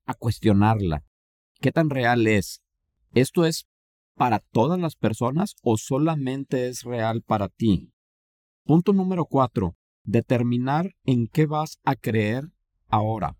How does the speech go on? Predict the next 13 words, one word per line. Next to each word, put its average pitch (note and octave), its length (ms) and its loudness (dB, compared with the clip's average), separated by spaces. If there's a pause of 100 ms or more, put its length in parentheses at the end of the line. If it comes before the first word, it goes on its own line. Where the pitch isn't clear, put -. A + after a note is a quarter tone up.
¿Por G#2 280 2
qué? E3 320 0 (320)
Porque G#2+ 300 -2
las C#3 400 -2
creencias G#2 640 -2
tienen B2+ 320 0
que A2 140 -4
ser A2+ 240 -2
sustituidas, G#2 880 -2
no A#2+ 220 0
pueden C#3+ 480 -2
ser G#2 300 -2
eliminadas. E2+ 840 -2